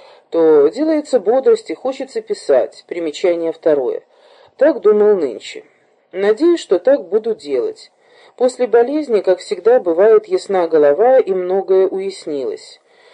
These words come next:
Нынче приехал Калаша с усиками и добрый и приятный. Примечание третье. Я с ним ездил на велосипеде через Грумант, мимо Адлерберга, в Ясенки и домой.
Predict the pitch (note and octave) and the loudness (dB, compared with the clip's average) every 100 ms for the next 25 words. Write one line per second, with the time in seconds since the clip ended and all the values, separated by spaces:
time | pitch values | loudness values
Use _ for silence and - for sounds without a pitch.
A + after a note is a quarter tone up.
0 | _ - D4 F4 D#4 - A3+ C4+ C4+ C4+ | _ -4 -2 0 -2 -4 -4 -4 -4 -2
1 | C4+ A#3+ G3 F3 - F3 - A3+ B3+ A#3+ | 2 4 4 2 0 -6 -6 -12 -10 -10
2 | G#3+ G3+ F#3 E3+ D3+ A3+ G#3 G#3+ F#3+ G3 | 0 0 2 -4 0 0 2 2 2 -2
3 | F#3 E3 C3+ B2+ C3+ C3+ E3+ E3 - F3 | -2 0 0 -2 -8 -10 -8 -8 -2 0
4 | D#3+ E3 D#3+ D3 B2 - - E2 _ _ | 0 -2 -4 -6 -6 -12 -20 -20 _ _
5 | _ _ - - - G3 D#4+ - D4+ C#4 | _ _ -20 -20 -10 -2 -2 0 -2 -2
6 | C4+ C#4 B3+ B3+ B3 A#3 A#3 A3 A#3 C4+ | -6 -6 -2 0 0 2 0 -2 -8 -8
7 | C#4 G#3+ G#3 G3+ F#3+ E3+ E3 G3 F3+ E3+ | -6 -6 -4 -2 -2 -2 -2 0 0 0
8 | A3+ B3 G3+ G3 G3 F3+ E3 D3+ D3 _ | -2 -2 -4 -2 0 0 -2 -4 -10 _
9 | _ _ _ _ - F3 E3 F#3+ A3+ G#3+ | _ _ _ _ -2 0 2 2 2 2
10 | B3 A#3+ A#3+ G#3 F3 G3+ G#3 G3+ G3 G3 | 2 4 2 2 2 2 0 -8 -6 -4
11 | F#3 E3+ D3 A2+ D2+ | 2 2 2 -4 -8